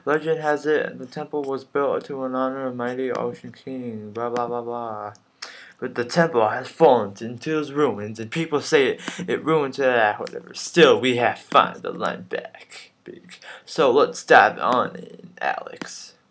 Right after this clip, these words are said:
Okay, let's go in. Miss that. Oh, the Temple of Ocean. I'm gonna turn the noise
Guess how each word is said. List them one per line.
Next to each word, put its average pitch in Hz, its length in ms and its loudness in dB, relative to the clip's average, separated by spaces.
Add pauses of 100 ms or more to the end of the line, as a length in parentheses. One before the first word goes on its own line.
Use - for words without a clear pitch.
(280)
Okay, 175 340 -2
let's 113 380 -8
go 160 260 2
in. 117 440 -6 (1600)
Miss 117 560 -14 (220)
that. - 300 -4 (1700)
Oh, 120 240 -12 (240)
the 101 80 -14
Temple 117 540 -14
of 117 80 -14
Ocean. 104 460 -16 (1900)
I'm 113 80 -14
gonna 123 120 -14
turn 113 140 -12
the 101 220 -16
noise 101 300 -14